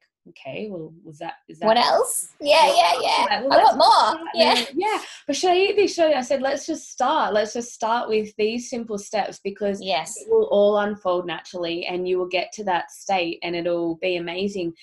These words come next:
Speaker 1: But if, like, a lot of, uh, people, like, we're talking about the fitness industry, give them a whole transformation, everything to do at once. You've got eight weeks to do it in.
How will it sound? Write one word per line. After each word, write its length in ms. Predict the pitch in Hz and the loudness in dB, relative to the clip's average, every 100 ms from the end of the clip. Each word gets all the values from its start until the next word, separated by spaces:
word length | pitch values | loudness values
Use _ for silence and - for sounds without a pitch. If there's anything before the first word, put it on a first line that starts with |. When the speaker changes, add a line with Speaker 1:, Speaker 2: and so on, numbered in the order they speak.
| _ - | _ -4
Speaker 1:
But 120 | 190 | 0
if, 220 | 190 190 - _ - | 0 -2 -18 _ -6
like, 380 | 196 190 196 | -2 -2 -2
a 80 | 208 | -2
lot 160 | 190 185 | 0 0
of, 160 | 175 - - | -2 -8 -6
uh, 200 | 170 170 185 | -4 -4 -6
people, 540 | 202 190 170 170 - | -6 -2 -2 -4 -6
like, 160 | 175 175 _ _ _ | -10 -10 _ _ _
we're 100 | 170 | -18
talking 280 | - 170 170 | -16 -14 -12
about 160 | 165 | -14
the 60 | 156 | -10
fitness 360 | - 190 185 | -8 -6 -6
industry, 560 | 180 170 170 - 175 165 - - _ 175 | -8 -10 -10 -8 -8 -8 -12 -20 _ _
give 380 | 202 185 175 170 | 0 0 -2 -2
them 300 | 185 175 170 | 0 0 -4
a 60 | 170 | -6
whole 240 | - 196 | 0 0
transformation, 720 | 185 196 165 - 175 165 165 165 | 0 -4 -8 -6 -6 -4 -6 -6
everything 340 | 190 190 190 170 | -2 -2 -4 -6
to 80 | |
do 160 | 170 170 | -2 -2
at 80 | 165 | -2
once. 240 | 165 160 | -6 -6
You've 100 | 165 | -6
got 100 | 165 208 | -4 0
eight 160 | 208 | 0
weeks 220 | 190 170 | 0 -4
to 80 | - | -6
do 180 | 170 175 | -4 -2
it 80 | 170 | -2
in. 260 | 165 165 | -4 -6